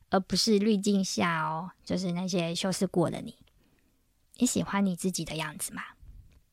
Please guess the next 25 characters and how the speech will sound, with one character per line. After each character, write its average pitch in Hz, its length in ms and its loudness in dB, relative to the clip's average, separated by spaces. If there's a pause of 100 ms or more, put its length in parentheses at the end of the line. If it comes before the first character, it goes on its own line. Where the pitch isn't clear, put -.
(480)
你 196 80 2
觉 196 80 4
得 247 60 8 (100)
你 208 100 4
自 226 140 0
己 196 140 4
的， - 360 -6 (1600)
的 160 280 -6
身 240 320 4
材， 196 460 -2 (100)
或 185 160 0
是 180 400 0 (1500)
你 190 100 -4
自 - 140 -6
己 233 160 4
的 156 280 -2 (140)
肌 240 280 0
肉， 247 300 2 (140)
和 - 260 -4
你 202 200 2
自 226 100 -4
己 202 160 6
的 170 140 -2
一 170 100 -4
个 160 320 -2